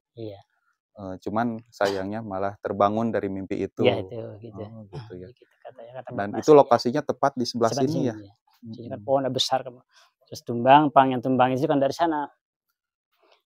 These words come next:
Speaker 2: Yang di
Speaker 1: Waktu
Speaker 2: atas ada apa, Pak?
Speaker 1: Dulu kan di sini ada, yang itu batu juga, batu, ada batu.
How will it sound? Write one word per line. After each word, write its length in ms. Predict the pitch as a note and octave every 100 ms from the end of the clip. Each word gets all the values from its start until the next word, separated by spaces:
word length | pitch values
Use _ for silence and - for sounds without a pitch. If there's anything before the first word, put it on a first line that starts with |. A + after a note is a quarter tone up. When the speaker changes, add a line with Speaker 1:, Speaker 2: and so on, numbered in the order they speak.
| _
Speaker 2:
Yang 200 | A#2 A#2
di 80 | C#3+
Speaker 1:
Waktu 140 | C#3+ A#2
Speaker 2:
atas 220 | D#3+ E3
ada 220 | - B2 C#3
apa, 100 | E3+
Pak? 140 | A3+ - _ _ -
Speaker 1:
Dulu 420 | - C#3+ C#3 D3
kan 160 | D#3 D3+
di 80 | C3+
sini 200 | C#3+ C#3+
ada, 220 | C#3+ C3+ -
yang 240 | D3+ C#3+ D3
itu 120 | D3+
batu 280 | D3 C#3+ D3+
juga, 200 | C#3 C3+
batu, 180 | C#3
ada 320 | - - D3 C3+
batu. 260 | C3 -